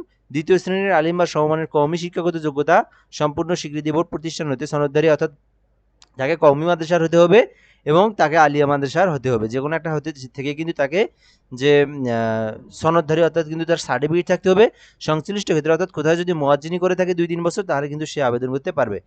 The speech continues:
তো খাদেম নিবে দুইজন, তো এটাতে সাত হাজার পাঁচশো টাকা বেতন। দ্বিতীয় শ্রেণীর আলিম, আলিম বা কওমি শিক্ষা বোর্ড থেকে আপনাকে সার্টিফিকেট থাকতে হবে, শারীরিকভাবে সুস্থ ও সক্ষম থাকতে হবে।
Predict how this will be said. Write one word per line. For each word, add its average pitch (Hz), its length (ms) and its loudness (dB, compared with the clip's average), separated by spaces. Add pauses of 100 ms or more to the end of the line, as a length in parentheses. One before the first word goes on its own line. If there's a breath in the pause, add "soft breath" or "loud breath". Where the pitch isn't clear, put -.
(300)
তো 151 80 -2
খাদেম 151 320 -4
নিবে 170 240 2
দুইজন, 185 360 4 (160)
তো - 140 -12
এটাতে 151 240 0
সাত 147 180 -6
হাজার 165 180 -8
পাঁচশো 170 220 -4
টাকা 180 180 -2
বেতন। 185 240 -2
দ্বিতীয় 147 240 -4
শ্রেণীর 175 300 -4
আলিম, 170 240 -2 (180)
আলিম 151 240 -4
বা 170 100 2
কওমি 156 240 -2
শিক্ষা 170 260 -6 (120)
বোর্ড 156 220 -2
থেকে 170 180 -4
আপনাকে 160 220 -2
সার্টিফিকেট 147 380 -4
থাকতে 165 200 -6
হবে, 185 140 2 (380 soft breath)
শারীরিকভাবে 160 480 0
সুস্থ 156 340 -2
ও 180 100 4
সক্ষম 160 340 -2
থাকতে 170 240 -4
হবে। 185 180 4